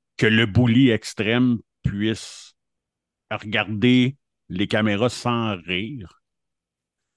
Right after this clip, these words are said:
Puis de parler que c'est, les enfants de ses employés se font bullier à l'école. Écoute, en, en plus du titre de champion du monde, là, donnez-y un Oscar tout de suite, tabarnak. Voyons donc.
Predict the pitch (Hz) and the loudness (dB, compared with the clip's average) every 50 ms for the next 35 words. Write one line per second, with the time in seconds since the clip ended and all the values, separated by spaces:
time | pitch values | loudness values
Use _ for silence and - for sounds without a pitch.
0 | _ _ - 104 - _ - 107 101 92 107 117 110 110 113 117 113 98 - 107 | _ _ -10 -10 -6 _ -2 -2 0 0 0 0 2 2 4 2 2 2 0 -4
1 | 101 - - 87 87 101 101 98 104 98 104 101 95 101 113 107 107 98 - - | -4 -4 -6 -12 -10 -10 -8 -6 -4 -2 0 0 2 2 2 2 2 0 -2 -2
2 | 127 123 120 - - 107 101 95 95 98 95 - 98 92 90 95 101 117 110 - | -2 -2 -2 -2 -4 -4 -4 -2 -4 -4 -4 -4 -4 -4 -2 -2 -4 -6 -6 -8
3 | - - 101 98 98 92 92 90 104 104 101 95 95 90 95 98 101 110 110 98 | -8 -8 -4 -4 -4 -4 -4 -4 -2 -2 -2 -2 -4 -4 -4 -4 -4 -2 -4 -4
4 | 87 82 90 87 _ - 92 90 92 104 113 123 127 120 _ _ _ _ _ _ | -4 -6 -8 -10 _ -8 -6 -6 -4 -4 -6 -8 -10 -12 _ _ _ _ _ _
5 | _ _ _ _ _ _ _ _ _ _ _ _ _ _ _ _ _ _ _ _ | _ _ _ _ _ _ _ _ _ _ _ _ _ _ _ _ _ _ _ _
6 | _ _ _ _ _ _ _ _ _ _ - 101 - - 135 107 92 - - _ | _ _ _ _ _ _ _ _ _ _ -14 -6 -2 0 0 0 0 -4 -10 _
7 | _ _ _ _ _ _ _ _ - - 113 214 202 - _ _ _ _ _ _ | _ _ _ _ _ _ _ _ -4 -2 -2 -2 -2 -6 _ _ _ _ _ _
8 | - 120 117 117 - 156 165 190 180 147 113 107 110 98 - - - 135 147 135 | -2 0 0 2 4 6 6 6 6 4 2 -2 -6 -6 -8 -4 0 2 2 2
9 | 139 117 113 107 - - 104 101 98 101 117 127 123 95 95 101 117 143 139 127 | 0 0 0 0 0 0 -2 -2 0 2 2 2 2 0 0 -2 0 0 0 0
10 | 117 120 107 92 82 117 104 107 107 107 107 104 131 135 123 101 92 - - - | 0 -2 -2 -4 -6 -6 -4 -2 -2 -2 -2 0 0 0 0 0 -2 -6 -8 -8
11 | 107 107 107 - - - - 101 120 - _ - 165 151 127 113 101 107 104 107 | -6 -6 -8 -10 -14 -14 -10 -10 -10 -8 _ -4 -2 -2 -2 -2 -2 -2 -2 -2
12 | 110 101 - _ _ _ _ _ _ _ _ _ _ _ _ _ _ _ - 95 | -2 -4 -8 _ _ _ _ _ _ _ _ _ _ _ _ _ _ _ -8 -4
13 | 104 104 107 110 107 104 101 92 90 104 | -2 -2 -2 -2 -2 -4 -4 -4 -4 -6